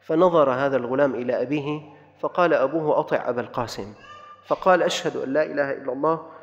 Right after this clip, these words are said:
وأشهد أن محمدًا رسول الله." ثم قبض، فخرج رسول الله صلى الله عليه وسلم وقال: "الحمد لله الذي أنقذه من النار بسببي." فرح النبي صلى الله عليه وسلم فرحًا شديدًا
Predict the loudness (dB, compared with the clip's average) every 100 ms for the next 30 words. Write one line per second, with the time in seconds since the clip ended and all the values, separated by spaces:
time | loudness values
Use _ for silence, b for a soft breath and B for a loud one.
0 | B -4 -2 -2 -2 -2 -2 -2 -4 -2
1 | -2 -2 -4 -8 -8 -6 -6 -8 -14 -20
2 | -20 _ B B B B B B B B
3 | _ _ _ _ -4 2 4 4 2 2
4 | 2 4 2 0 -6 -12 -14 -16 -10 -4
5 | 0 2 2 0 0 -2 -2 0 0 0
6 | -4 0 0 2 -2 -2 -6 -6 -4 -2
7 | -2 -2 -2 -2 -2 -4 -4 -2 -2 -4
8 | -4 -8 -10 -16 -20 -12 -4 0 0 0
9 | -2 -2 -6 -4 -2 0 2 2 0 0
10 | 0 0 -2 -4 -4 -4 -4 -6 -10 -20
11 | _ _ b b b _ 0 2 2 2
12 | 4 2 2 0 4 4 4 0 -2 0
13 | -2 -2 -4 -4 0 2 2 0